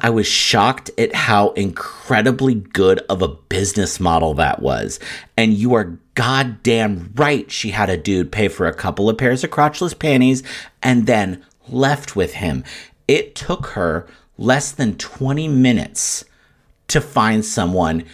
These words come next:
and good for both of 'em. Here's to hoping the dude woke up the next morning missing a couple hundreds out of his wallet and not a couple of kidneys. While I am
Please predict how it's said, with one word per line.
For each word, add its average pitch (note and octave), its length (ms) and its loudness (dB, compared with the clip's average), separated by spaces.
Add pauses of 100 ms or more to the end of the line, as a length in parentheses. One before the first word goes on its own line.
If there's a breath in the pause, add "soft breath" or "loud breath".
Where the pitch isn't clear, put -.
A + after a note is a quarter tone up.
(260 loud breath)
and D3 220 0
good F#3 200 2
for - 160 -2
both A2 440 -2
of D2 100 -6
'em. C2 160 -6 (260 loud breath)
Here's F3 360 -4
to G3 120 0
hoping A#2+ 720 2 (440 loud breath)
the A#2 80 2
dude B2+ 600 0
woke B2 300 2
up B2 120 -2
the B2 100 0
next A2 320 -2
morning G2+ 560 2 (120)
missing D#3+ 360 0
a B2+ 80 -2
couple B2+ 320 0
hundreds A2 420 2
out A2+ 140 6
of A2+ 80 0
his A#2 180 -4
wallet A#2 400 4
and G#2 100 2
not G#2 160 2
a G2 60 0
couple F#2 320 0
of D2 80 -4
kidneys. D2 480 -2 (460 loud breath)
While B2+ 520 0
I D3+ 180 -2
am G#3+ 300 -2